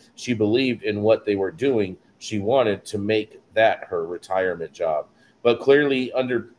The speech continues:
but, but clearly the, they underpaid her for what her value was. Hunt declined M J Biz Daily's request for comment and statement,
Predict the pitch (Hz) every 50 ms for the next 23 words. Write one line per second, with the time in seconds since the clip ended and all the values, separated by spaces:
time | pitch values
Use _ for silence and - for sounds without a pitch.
0 | _ 104 117 117 - - - 110 107 - - - 147 156 147 147 123 117 113 113
1 | - _ _ 101 104 104 104 101 - - 104 104 - - 117 120 120 113 - -
2 | - 143 143 139 123 107 - - 104 92 92 92 - _ _ _ _ _ _ _
3 | - 135 123 104 95 87 - - _ _ _ _ - 98 101 - - 101 98 -
4 | - 85 80 78 78 82 87 87 90 92 90 85 80 95 - - - _ _ _
5 | _ _ _ - 143 143 123 110 113 110 - 127 131 123 117 117 113 110 107 110
6 | 110 110 98 - 113 110 107 101 - - 110 107 110 107 107 104 - 92 - -
7 | - 110 104 104 - - 104 - - 117 110 110 107 101 90 87 87 - - -
8 | 139 139 131 120 117 117 113